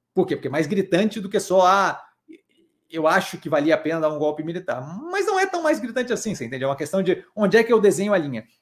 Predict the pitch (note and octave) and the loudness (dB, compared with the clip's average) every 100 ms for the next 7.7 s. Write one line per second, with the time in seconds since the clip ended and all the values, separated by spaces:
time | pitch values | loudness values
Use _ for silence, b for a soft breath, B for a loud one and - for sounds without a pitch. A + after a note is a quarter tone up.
0 | - G3 F#3+ - F#3+ F#3+ G3 D#3 D#3 E3 | -6 -2 0 4 4 4 -2 -2 0 0
1 | E3+ F3+ G3 G3 G3+ A#3 G#3 G#3 G3+ F#3+ | -2 0 -2 -2 -6 -2 -2 -2 -2 -2
2 | F#3+ F#3 F3 - F3 E3+ E3 B2 A#2+ - | -2 -4 -8 -12 -12 -10 -8 -8 -8 -12
3 | _ _ _ - A#2+ B2 - D4 C4 - | _ _ _ -8 -6 -6 2 4 4 2
4 | - D4 C4+ A#3+ A3 F#3 G#3+ G3+ G#3+ G3 | 2 8 10 8 6 4 2 0 0 -2
5 | G#3 G3 G3 F#3+ - G#3 G3 G#3 G3+ - | -2 -4 -4 -8 -6 -6 -4 -6 -8 -6
6 | F#3 - G3 G3 F#3+ F#3 G3+ F3 - E3+ | -6 -2 0 0 0 -4 -8 -8 -12 -14
7 | - E3 E3+ D3 E3+ E3+ | -14 -14 -10 -8 -6 -6